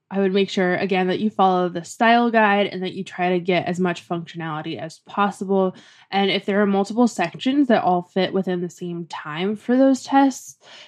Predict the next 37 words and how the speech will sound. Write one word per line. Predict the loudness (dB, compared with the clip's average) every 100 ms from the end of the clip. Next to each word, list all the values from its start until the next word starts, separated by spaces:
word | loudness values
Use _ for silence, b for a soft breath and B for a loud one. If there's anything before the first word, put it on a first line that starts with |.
| B
to | -2 2 4
make | 2 0
sure | 0 2 2
to | -2
balance | 0 2 2 0 2
your | -2
time | 0 -2 -2
so | -4 0
that | 0 -2
you | -2 0 2 2
are | 2 2 0 0
getting | 2 2 2
through | 0 0
as | -2
much | -2 -4 -6 -20 _ _ -4
as | 2 2 0 _ _
possible. | -10 -10 -8 -10 -8 -8 B B B
Don't | 2 2
get | 0 -6 -6
stuck, | -2 -4 -4 -8 -2
um, | 0 0
especially | -2 0 2 2
if | 0
they | 2 0 2
are | 0 -2
time | -2 -2 -2 -2
limited, | -6 -4 -4 -2
which | -2 2
a |
lot | 4 4
of | 2 0
these | -2 -2 -4 -4
automated | -2 0 2 4 2 4
ones | 2 2 0 -6 -6
are | -6 -6
time | -12 -16 -16
limited. | -18 -16 -14 -16